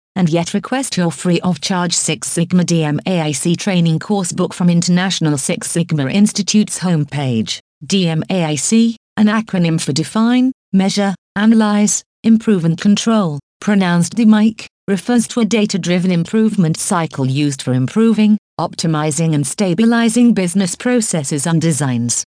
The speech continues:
The D M A I C improvement cycle is the core tool used to drive Six Sigma projects. However,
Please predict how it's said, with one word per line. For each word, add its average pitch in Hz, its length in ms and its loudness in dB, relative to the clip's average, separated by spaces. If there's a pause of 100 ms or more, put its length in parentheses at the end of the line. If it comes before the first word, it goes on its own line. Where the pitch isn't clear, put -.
The 170 120 -2
D 165 180 0
M 151 240 -2
A 180 140 0
I 151 100 -2
C 175 260 0
improvement 185 640 0
cycle 185 500 0
is 214 100 2
the 175 80 -2
core 190 240 -2
tool 214 260 4
used 196 220 2
to 226 80 0
drive 202 320 0
Six - 300 -4
Sigma 165 400 -2
projects. 123 760 -6 (220)
However, 165 540 0